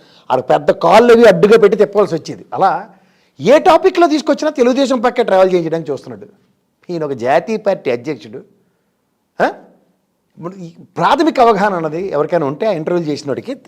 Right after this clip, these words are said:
బుర్ర ఉంటే దాన్ని బట్టి చేస్తారు ఎవరన్నా. డీకే శివకుమార్ గారు ఒక పీసీసీ అధ్యక్షుడు కర్ణాటక, తర్వాత ముఖ్యమంత్రి రేసులో ఉండి ఆ పార్టీని అధికారంలోకి తీసుకొచ్చాడు. అదే డీకే శివకుమార్ గారు ఇక్కడ రేవంత్ రెడ్డి గారు పీసీసీ అధ్యక్షుడిగా ఉన్నప్పుడు ఇక్కడికి వచ్చి క-,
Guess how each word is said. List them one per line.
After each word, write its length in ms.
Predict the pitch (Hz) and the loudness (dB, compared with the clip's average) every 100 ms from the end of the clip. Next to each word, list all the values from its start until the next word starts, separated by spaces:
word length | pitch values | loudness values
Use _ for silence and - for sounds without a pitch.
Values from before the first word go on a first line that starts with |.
| - | -10
బుర్ర 240 | 123 160 | -2 0
ఉంటే 260 | 185 - 269 | 0 -2 -4
దాన్ని 220 | 202 165 | -4 -4
బట్టి 220 | 160 165 156 | -4 -6 -14
చేస్తారు 320 | 131 - 110 | -16 -14 -12
ఎవరన్నా. 260 | 107 101 85 _ _ _ _ _ _ _ _ _ _ 110 | -12 -14 -20 _ _ _ _ _ _ _ _ _ _ -2
డీకే 320 | 214 277 196 | 0 2 2
శివకుమార్ 420 | 226 233 214 196 | 4 4 4 2
గారు 200 | 185 294 | 2 0
ఒక 240 | 240 - | -4 -8
పీసీసీ 320 | 196 196 165 147 | -8 -6 -4 -2
అధ్యక్షుడు 360 | 131 - 120 | -2 -2 -4
కర్ణాటక, 480 | - 117 113 104 - - _ _ _ | -4 -4 -6 -10 -12 -14 _ _ _
తర్వాత 220 | 139 170 285 | -8 -8 -10
ముఖ్యమంత్రి 640 | 302 143 151 190 180 143 | -12 -10 -6 -4 -2 0
రేసులో 300 | 147 165 127 | -2 -2 -6
ఉండి 220 | 123 277 _ - | -6 -12 _ -12
ఆ 60 | 117 | -8
పార్టీని 400 | 127 127 170 135 | -4 -4 -4 -6
అధికారంలోకి 460 | 120 139 131 127 | -6 -6 -8 -12
తీసుకొచ్చాడు. 500 | - - 95 - _ _ _ _ _ _ _ _ _ _ | -14 -20 -20 -20 _ _ _ _ _ _ _ _ _ _
అదే 240 | 151 262 | 2 4
డీకే 260 | 269 254 254 | 4 4 4
శివకుమార్ 420 | 175 196 170 175 | 2 0 0 -2
గారు 80 | 240 | -2
ఇక్కడ 140 | 214 | 0
రేవంత్ 300 | 151 170 208 | 2 2 2
రెడ్డి 160 | 202 180 | 0 0
గారు 120 | 170 | -2
పీసీసీ 360 | 160 175 185 151 | -2 -6 -4 -4
అధ్యక్షుడిగా 460 | 135 147 131 127 | -2 -6 -4 -4
ఉన్నప్పుడు 320 | 120 120 202 214 | -2 -4 -6 -4
ఇక్కడికి 220 | 165 190 | -2 -2
వచ్చి 180 | 190 214 | -2 -6
క-, 200 | 160 | -10